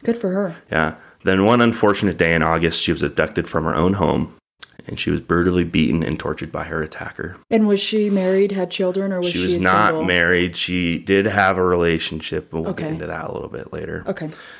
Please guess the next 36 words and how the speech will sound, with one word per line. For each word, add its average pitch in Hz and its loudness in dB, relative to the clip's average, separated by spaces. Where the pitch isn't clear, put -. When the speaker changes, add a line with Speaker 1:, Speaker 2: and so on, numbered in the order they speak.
Speaker 2:
So 90 2
Wade 113 4
threw 135 4
a 117 2
party 98 4
with 95 -4
a 85 -2
fri-, - 2
a 92 -12
few 113 2
of 113 2
his 113 0
friends 82 -2
on 85 -4
the 85 -2
night 82 -2
of 78 -10
the 80 -4
murder. 78 -4
Later 107 6
on 117 4
that 113 4
night, 90 2
he 92 -8
slipped - -2
out 98 6
of 101 4
the - -12
party 80 0
and 82 -4
made 85 -2
his 87 -10
way 82 -2
to 85 -8
Schloss's - -6
house. 80 -8